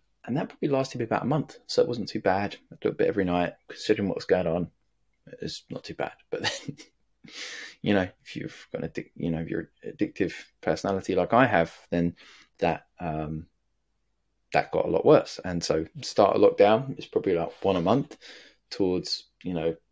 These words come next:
last year when I, you know, made these decisions and had this period of change, um, it was probably about one a week.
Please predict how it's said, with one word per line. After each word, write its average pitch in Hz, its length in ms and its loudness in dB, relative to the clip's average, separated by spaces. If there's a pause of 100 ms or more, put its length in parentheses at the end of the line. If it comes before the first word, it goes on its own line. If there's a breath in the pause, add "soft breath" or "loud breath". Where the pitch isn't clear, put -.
(120)
last - 380 0
year 92 320 4
when 82 160 -2
I, 78 120 -6 (100)
you 82 140 -8
know, 76 60 -6
made 92 260 -4
these 87 220 -6
decisions 90 680 -4
and - 340 -6
had - 240 -4
this - 240 -8 (400)
period 95 340 2
of - 80 -12
change, 123 520 -2 (440 loud breath)
um, 87 460 0
it - 40 -4
was 95 100 -4
probably 120 260 0
about 98 220 4
one 95 140 4
a 90 40 0
week. 151 340 4